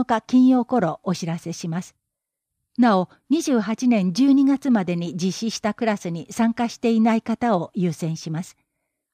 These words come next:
また、同じ時期に複数の教室には参加できません。以上、元気な高齢者向け介護予防教室でした。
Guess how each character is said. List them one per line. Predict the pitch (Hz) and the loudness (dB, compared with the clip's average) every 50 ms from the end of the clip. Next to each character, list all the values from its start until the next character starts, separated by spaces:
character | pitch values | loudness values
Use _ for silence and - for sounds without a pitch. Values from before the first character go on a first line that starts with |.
| _ _ - | _ _ -2
ま | 220 214 | -2 0
た、 | - 220 208 196 - _ | 2 0 0 0 -2 _
同 | - 233 226 269 294 | 2 4 4 4 4
じ | - - 285 | 2 0 -4
時 | 254 311 - | -4 -4 -4
期 | - 233 196 | -2 -2 -2
に | 180 180 - - | -2 -4 -8 -10
複 | - - - - 285 | -14 -14 -10 -8 -8
数 | 247 - 311 311 262 | -6 -4 -2 0 0
の | 190 170 165 | 0 0 -2
教 | - - 214 196 | 0 0 0 0
室 | 185 - - 214 208 | 0 -2 -4 -2 0
に | 202 208 190 | 0 0 0
は | 175 156 - - - | 0 -2 -4 -6 -8
参 | - - 196 185 170 | -6 -4 -4 -4 -2
加 | - 170 156 | -4 -4 -4
で | 160 156 | -6 -4
き | - 196 170 | -4 -4 -4
ま | 165 170 | -4 -4
せ | - - 165 | -6 -6 -6
ん。 | 147 131 - _ _ _ _ _ _ _ _ _ _ _ _ _ _ _ _ _ _ _ _ _ _ _ _ | -6 -8 -10 _ _ _ _ _ _ _ _ _ _ _ _ _ _ _ _ _ _ _ _ _ _ _ _
以 | - 277 | -4 0
上、 | - 254 208 185 175 175 - _ - | 2 2 2 2 2 0 -2 _ -4
元 | 240 247 339 339 302 | -2 0 0 0 0
気 | - 233 | -2 0
な | 185 196 185 - | 0 0 0 0
高 | - - 269 269 262 | 2 2 4 4 4
齢 | 269 269 247 | 4 2 0
者 | - 269 254 | 0 2 2
向 | 233 233 226 | 4 4 2
け | - 233 233 - - | 2 2 2 0 0
介 | - 233 240 240 | 0 2 4 4
護 | 233 233 226 | 4 4 4
予 | 214 214 214 | 4 4 4
防 | 202 196 220 208 202 | 4 4 4 2 2
教 | - - 214 185 165 | 2 2 2 2 0
室 | - - - - 165 147 - _ _ _ - | -2 -8 -14 -14 -14 -14 -14 _ _ _ -8
で | 180 180 175 | -6 -6 -6
し | - - | -6 -8
た。 | - 151 120 - | -10 -12 -12 -12